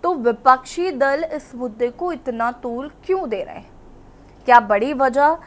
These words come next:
केदारनाथ धा-, अम, केदारनाथ में होने वाले उपचुनाव है?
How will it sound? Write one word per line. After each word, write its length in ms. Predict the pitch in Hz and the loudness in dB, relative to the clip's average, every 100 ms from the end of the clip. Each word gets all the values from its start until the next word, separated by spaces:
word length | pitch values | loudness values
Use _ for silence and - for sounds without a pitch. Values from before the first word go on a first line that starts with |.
| - - - | -20 -16 0
केदारनाथ 640 | 233 226 240 262 277 294 | 6 8 8 6 0 0
धा-, 320 | 240 233 247 | -6 -6 -2
अम, 340 | 226 220 214 208 | 2 4 2 -2
केदारनाथ 520 | 240 220 233 277 285 285 | 0 6 6 6 -2 -2
में 100 | 294 | -6
होने 320 | 269 240 240 269 | -4 -4 -4 0
वाले 300 | 269 285 285 | 0 0 -4
उपचुनाव 680 | 226 - 226 208 202 262 | -6 -8 -6 -2 0 0
है? 160 | 277 | -4